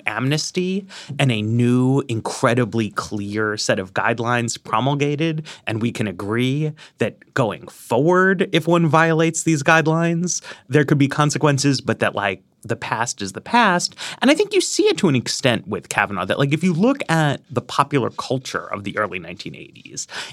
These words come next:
it's clear that, like, what I guess we would call date rape now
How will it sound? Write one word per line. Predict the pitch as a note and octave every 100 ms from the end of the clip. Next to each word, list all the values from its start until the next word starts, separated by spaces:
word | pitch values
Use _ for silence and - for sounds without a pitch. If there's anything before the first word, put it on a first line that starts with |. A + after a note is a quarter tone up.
| -
it's | G#3 G#3
clear | - - C#4+ F4 G4 C#4+ D#3+
that, | A#2 D3 B2
like, | C3 A#2+ - _ _ _ _ _ _ _ _
what | - C3+ D#3+
I | - C#3
guess | C#3 C3+
we | C3+
would | A#2+ A#2
call | - A2+ F2
date | - F3+ -
rape | G#2 - -
now | A2 F2 C#2 A#1